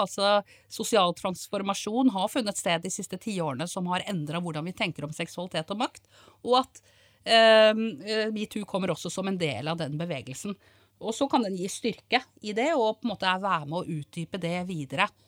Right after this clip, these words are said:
Samtidig må vi se på det som en del av en annen type logikk, altså spørsmål om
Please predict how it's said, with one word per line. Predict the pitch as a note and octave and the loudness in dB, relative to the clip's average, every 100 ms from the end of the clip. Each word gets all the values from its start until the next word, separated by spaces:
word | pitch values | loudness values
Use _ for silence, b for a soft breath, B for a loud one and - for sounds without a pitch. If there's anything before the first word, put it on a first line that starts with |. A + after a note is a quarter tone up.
| b b b | b b b
Samtidig | - G3+ - G3 | 2 2 0 2
må | A#3 A#3+ | 2 2
vi | - | 0
se | G3 | -2
på | - F3 | -4 -4
det | E3+ | -4
som | F#3 | -2
en | F3+ | 0
del | D3 C#3+ | -2 0
av | D3+ | -2
en | E3+ F3 | -2 -2
annen | D#3+ D3+ | -2 -4
type | - F3 E3+ | -6 -8 -4
logikk, | F3 F#3+ E4+ - | -4 -4 -4 2
altså | G#3+ F3+ F#3+ E3+ F3 | 2 2 0 2 2
spørsmål | - - - - E3 D3+ | -2 -8 -8 -6 -4 -2
om | D3 D3+ | -2 -2